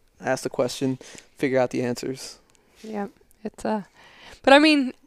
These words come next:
Speaker 2: I'm eligible for E seven this year, so, um, I will, my, my E P R closes out in November,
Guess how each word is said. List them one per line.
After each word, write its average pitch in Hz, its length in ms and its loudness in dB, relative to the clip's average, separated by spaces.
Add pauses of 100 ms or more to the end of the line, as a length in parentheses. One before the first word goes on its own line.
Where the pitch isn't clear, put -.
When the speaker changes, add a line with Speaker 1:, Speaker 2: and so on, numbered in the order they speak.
Speaker 2:
I'm 226 140 6
eligible 233 440 8
for 240 140 2
E 214 120 0
seven 202 340 2
this 175 200 -2
year, 185 220 2
so, 180 380 4 (720)
um, 180 500 0 (800)
I 165 160 8
will, 185 320 6
my, 185 360 6 (1400)
my 208 160 8
E 226 140 4
P 226 180 6
R 202 160 12
closes 202 440 6
out 180 340 10
in 185 500 2 (400)
November, 185 580 2